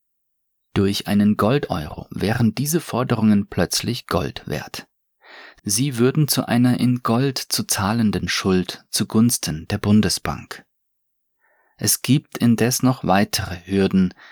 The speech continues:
Die nationalen Zentralbanken der Eurozone haben nicht die gleiche Goldquote in ihrer Bilanz. Einige Zentralbanken, wie in Deutschland oder Italien, besitzen relativ viel Gold in Relation zu der von ihnen ausgegebenen Zentralbankgeldmenge.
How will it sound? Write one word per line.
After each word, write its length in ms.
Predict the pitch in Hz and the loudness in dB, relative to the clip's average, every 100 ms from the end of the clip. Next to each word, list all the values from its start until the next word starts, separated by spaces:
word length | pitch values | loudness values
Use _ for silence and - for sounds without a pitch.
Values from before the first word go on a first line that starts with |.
| - _ _ _ _ | -20 _ _ _ _
Die 160 | 113 110 | 4 6
nationalen 720 | 110 131 - 117 107 147 156 | 6 4 2 4 4 4 2
Zentralbanken 920 | - 104 - 101 131 113 101 - 104 | 0 -2 0 0 0 0 0 0 0
der 160 | 95 - | 0 -2
Eurozone 720 | 120 113 107 - 98 107 104 | -2 -2 -4 -4 0 0 0
haben 240 | 98 101 104 | -2 0 2
nicht 240 | 117 - | 0 -2
die 140 | 104 | -6
gleiche 500 | - 92 107 123 85 | -2 -2 0 -2 -4
Goldquote 840 | - 80 98 113 - - 87 90 - | -4 -2 0 -2 -8 -4 -2 -2 -4
in 160 | 90 | -4
ihrer 280 | 90 95 78 | -4 -6 -8
Bilanz. 600 | - 78 73 76 - - _ _ - - _ | -8 -10 -10 -8 -8 -10 _ _ -20 -20 _
Einige 460 | - 110 135 120 110 | 0 4 4 2 0
Zentralbanken, 1040 | 110 107 - 104 113 101 107 - 117 117 | -2 -2 0 0 0 0 0 2 0 2
wie 140 | 117 | 0
in 160 | - 92 | 0 -2
Deutschland 580 | 98 110 - 123 120 120 | 0 0 -2 -2 -2 -2
oder 200 | - 90 | -2 -2
Italien, 680 | 90 - 95 107 110 98 - | -4 -4 -4 -2 -2 -4 -2
besitzen 460 | 113 123 123 - | -2 -2 -2 -2
relativ 500 | 107 92 101 - 104 | -2 0 -2 -2 -6
viel 380 | - - 131 101 | -4 -2 0 0
Gold 400 | - 85 78 80 | -2 -4 -4 -6
in 220 | - 85 | -8 -6
Relation 760 | - 90 85 80 - 98 104 107 | -6 -6 -6 -6 -4 0 2 2
zu 160 | - | 0
der 220 | 92 101 117 | -4 -4 -2
von 260 | - 120 - | 0 0 0
ihnen 300 | 139 135 127 | -2 -2 -2
ausgegebenen 880 | 104 123 - 113 92 90 92 92 | -2 -2 -2 -2 -2 -2 -2 -2
Zentralbankgeldmenge. 1600 | 90 107 107 - 80 90 - 78 87 - - 95 104 90 80 80 | -2 -4 -4 -4 -4 -4 -4 -6 -8 -8 -4 -4 -4 -6 -6 -10